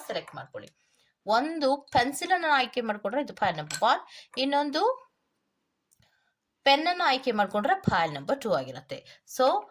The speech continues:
ಆಯ್ಕೆಯನ್ನು ಮಾಡ್ಕೊಳ್ಳುವಾಗ ಬಹಳ ಕಾನ್ಸಂಟ್ರೇಷನ್ ಇಂದ ಆಯ್ಕೆಯನ್ನ ಮಾಡ್ಕೊಳ್ಳಿ. ಪೆನ್ಸಿಲ್ ಅನ್ನ ಆಯ್ಕೆ ಮಾಡ್ಕೊಂಡ್ರೆ ಫೈಲ್ ನಂಬರ್ ಒನ್, ಪೆನ್ ಅನ್ನ ಆಯ್ಕೆ ಮಾಡ್ಕೊಂಡ್ರೆ ಫೈಲ್ ನಂಬರ್ ಟೂ ಆಗಿರುತ್ತೆ. So ಯಾವಾಗ್ಲೂ ಕೂಡ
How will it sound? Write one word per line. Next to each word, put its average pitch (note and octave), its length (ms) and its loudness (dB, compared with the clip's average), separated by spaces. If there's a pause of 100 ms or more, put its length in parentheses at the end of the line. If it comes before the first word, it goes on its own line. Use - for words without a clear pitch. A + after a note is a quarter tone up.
(120)
ಆಯ್ಕೆಯನ್ನು D4 440 0
ಮಾಡ್ಕೊಳ್ಳುವಾಗ D4 500 2
ಬಹಳ G3 240 -2
ಕಾನ್ಸಂಟ್ರೇಷನ್ G#3+ 840 -4
ಇಂದ E3 160 -10
ಆಯ್ಕೆಯನ್ನ D#3+ 460 -4
ಮಾಡ್ಕೊಳ್ಳಿ. C#3 320 -8
ಪೆನ್ಸಿಲ್ G#3+ 540 -2
ಅನ್ನ A#3+ 160 -2
ಆಯ್ಕೆ A#3 240 -2
ಮಾಡ್ಕೊಂಡ್ರೆ A#3+ 400 -6
ಫೈಲ್ B3 200 -2
ನಂಬರ್ B3 200 -6
ಒನ್, E4+ 220 2 (460)
ಪೆನ್ F#4 220 0
ಅನ್ನ C4 180 0
ಆಯ್ಕೆ E3+ 240 -2
ಮಾಡ್ಕೊಂಡ್ರೆ F3+ 440 -6
ಫೈಲ್ E3 200 -6
ನಂಬರ್ - 220 -12
ಟೂ G#3+ 120 -2
ಆಗಿರುತ್ತೆ. - 680 -8 (300)
So E4+ 60 0 (440)
ಯಾವಾಗ್ಲೂ F4 640 4
ಕೂಡ C#4+ 200 -2